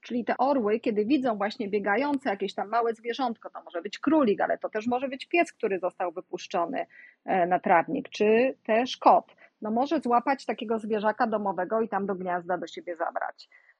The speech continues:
Więc to, co wydawało mi się taką śmieszną anegdotą, okazało się, że jest prawdą i tego mojego kotka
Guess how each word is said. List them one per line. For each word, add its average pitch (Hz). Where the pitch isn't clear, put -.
Więc 196
to, 262
co 277
wydawało 233
mi 233
się 220
taką 208
śmieszną 285
anegdotą, 190
okazało 220
się, 233
że 214
jest 202
prawdą 208
i 202
tego 196
mojego 190
kotka 190